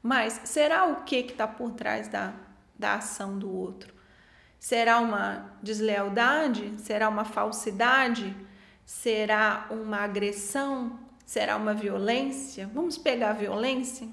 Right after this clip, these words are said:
que é um tema bem delicado. Uma violência, não. O outro, muito violento. Fez algo grave. Vamos pegar, assim, algo grave aqui, tá? Então, nossa, eu olho isso e eu digo, nunca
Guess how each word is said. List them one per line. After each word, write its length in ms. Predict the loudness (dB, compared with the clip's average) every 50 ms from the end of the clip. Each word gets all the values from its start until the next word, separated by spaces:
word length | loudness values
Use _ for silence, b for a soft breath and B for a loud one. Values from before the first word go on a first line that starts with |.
| -16 -20 -18 -10
que 60 | -8 -6
é 40 |
um 80 | -6 -6
tema 280 | -4 -4 -4 -2 -2 0
bem 240 | 2 2 2 2 2
delicado. 640 | 0 0 -2 -4 -6 -2 0 2 2 2 0 -2 -6 -10 -14 B B B B B B B B B -6
Uma 140 | -4 -2 -2
violência, 640 | 0 0 0 2 2 0 0 -2 -6 -8 -8 -8 -6
não. 480 | -6 -6 -6 -4 -4 -6 -6 -6 -6 -2
O 40 | 2
outro, 1000 | 6 10 12 12 12 12 10 6 2 0 2 2 2 2 0 -2 -10 -14 -18 -20 -20 b b b b b b b b b -12
muito 240 | -12 -10 -10 -10
violento. 760 | -8 -4 -4 -2 -2 -2 -4 -4 -6 -8 -10 -12 -14 -18 -20 -20 _ _ _ -20 B B B B B B B
Fez 280 | -6 -2 -2 0 2 4
algo 280 | 4 4 4 4 2 2
grave. 520 | 2 2 2 0 -2 -4 -6 -10 -12 -12 -8
Vamos 320 | -4 -2 -2 -2 -4 0
pegar, 360 | 2 2 2 4 4 2 0
assim, 340 | 0 -2 -6 -8 -8 -8 -6
algo 300 | -4 -2 0 0 0 2
grave 600 | 2 2 4 6 6 4 4 2 0 -4 -8 -12 -14 -18 -20 -20 _ _ _ -18 -14
aqui, 420 | -14 -14 -14 -16 -16 -16 -14 -16 -16 -20 -20 _ _ _ _ _
tá? 360 | -8 -6 -6 -6 -6 -8 -10 -8
Então, 280 | -4 -2 -2 -2 -2 B B B B B B B B B B B B B B B B _ -8
nossa, 400 | -4 0 0 0 0 0 -2 -2
eu 100 | 0 2
olho 280 | 2 2 2 0 -2 -4
isso 160 | -6 -6 -6
e 40 | -6
eu 40 |
digo, 200 | -4 -4 -4 -2
nunca 560 | -2 -2 0 0 0 0 -2 -6 -8 -10 -10